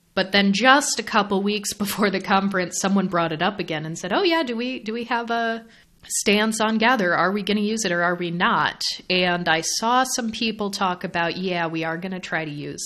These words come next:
this." And someone said something to the tune of, like, "Oh, it's my understanding that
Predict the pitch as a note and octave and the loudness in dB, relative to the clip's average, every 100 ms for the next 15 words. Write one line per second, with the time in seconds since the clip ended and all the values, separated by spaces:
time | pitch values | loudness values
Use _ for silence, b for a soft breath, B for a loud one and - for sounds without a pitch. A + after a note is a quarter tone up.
0 | - G#2 - - - - - b _ _ | -10 -10 -10 -8 -6 -8 -10 b _ _
1 | E3+ F#3 F3+ F3+ F3 F3 F3 F3+ - - | 0 2 4 2 2 0 -4 -4 -8 -10
2 | _ _ _ - - G3+ G3+ F#3+ - G3 | _ _ _ -4 2 4 4 2 0 0
3 | - F#3+ F#3 F#3 F3+ F3+ F3 - F#3+ F3 | 0 -2 -2 -4 -4 -4 -4 -2 0 0
4 | E3+ E3+ E3+ E3 E3 - _ - C#4 C#4+ | -2 -2 0 0 0 -6 _ 0 4 6
5 | G#3+ F#3+ F#3 F3+ F3+ E3+ - - A#3+ A#3 | 6 4 4 4 4 2 -2 0 2 2
6 | A3 G#3 A3+ A#3 G3+ G3 F#3 - F#3 F3+ | 4 6 8 8 4 2 0 0 0 0
7 | F3+ E3+ E3+ F3+ E3+ E3 E3 D#3 | 0 -2 -2 0 2 2 2 0